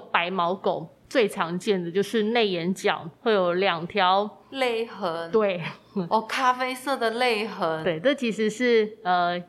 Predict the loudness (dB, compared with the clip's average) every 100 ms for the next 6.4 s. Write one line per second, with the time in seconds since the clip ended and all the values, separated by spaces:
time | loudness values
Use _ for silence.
0 | -10 -2 0 0 0 2 2 0 -2 -2
1 | 0 2 0 0 0 0 0 4 4 2
2 | -4 -18 _ -6 0 0 2 0 0 0
3 | -2 0 -2 0 -2 -2 -4 -6 -2 -2
4 | 0 -2 2 2 0 -2 -2 -6 -8 -16
5 | -6 -2 0 0 -2 -6 -2 -2 -2 -8
6 | -10 -8 -8 -10